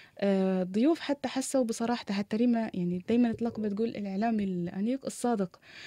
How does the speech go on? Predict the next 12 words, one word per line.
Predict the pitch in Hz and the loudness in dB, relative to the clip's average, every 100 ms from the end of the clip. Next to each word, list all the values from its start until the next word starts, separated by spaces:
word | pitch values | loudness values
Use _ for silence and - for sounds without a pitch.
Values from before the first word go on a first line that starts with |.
| - | -12
حسينا | - 202 277 294 262 | -6 -2 4 4 4
فيه | - 269 | 2 0
بصدق | 240 - 320 - | -2 -2 -2 -4
كبير، | - 202 269 233 | -8 2 4 4
يعني | 185 185 190 | 2 2 2
لما | 202 208 202 - _ _ _ 202 | 2 2 0 -4 _ _ _ -4
يستضيفنا | 190 - 208 269 - 226 | -4 -4 0 -2 0 0
مثلًا | 233 233 208 196 | 0 0 -2 -2
قاعدين | 190 190 226 | -2 0 0
عنده | 208 202 208 202 | 2 2 0 -2
في | 185 | -2
الاستديو، | 175 175 175 - 240 233 | -2 -2 -4 -2 0 0